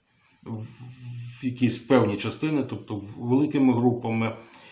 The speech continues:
А, я тут не можу сказати, але, м, в будь-якому разі це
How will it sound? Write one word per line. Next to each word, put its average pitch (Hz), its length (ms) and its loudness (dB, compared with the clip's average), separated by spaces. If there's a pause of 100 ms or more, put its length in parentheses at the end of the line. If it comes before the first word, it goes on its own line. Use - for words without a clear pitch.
(340)
А, 101 300 -4 (120)
я 127 400 0
тут 104 360 -8
не 104 80 -4
можу 98 320 -6
сказати, 147 640 -2 (100)
але, 135 640 0 (1900)
м, 120 460 -10
в - 20 -8
будь-якому 120 380 -2
разі 120 220 0
це 117 480 -2